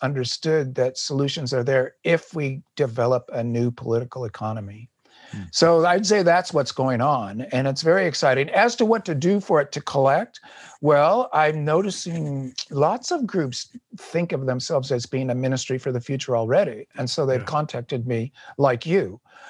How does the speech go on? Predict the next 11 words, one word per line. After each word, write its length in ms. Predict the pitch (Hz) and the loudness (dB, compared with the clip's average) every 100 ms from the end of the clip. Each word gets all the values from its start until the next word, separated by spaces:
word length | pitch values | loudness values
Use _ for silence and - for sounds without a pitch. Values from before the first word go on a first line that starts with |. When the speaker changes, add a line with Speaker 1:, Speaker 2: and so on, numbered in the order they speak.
| - - | -18 -2
Speaker 1:
Um, 440 | 131 123 143 117 | 2 4 4 2
Speaker 2:
<laughs> 920 | 151 - 160 - 135 - _ _ _ | 0 2 -2 0 -2 -4 _ _ _
Speaker 1:
uh, 220 | 135 123 - | -4 -4 0
and 160 | 160 170 | 2 4
it's 160 | 180 | 2
good. 360 | - 247 - - _ - - - | 4 4 2 -6 _ -20 -14 0
Speaker 3:
Yeah. 120 | 151 143 | 2 2
Speaker 1:
Um, 140 | 139 - 185 | 0 0 2
and, 220 | 170 170 | 2 0
and, 320 | 196 180 180 494 | 2 2 0 0
uh, 140 | 180 | 2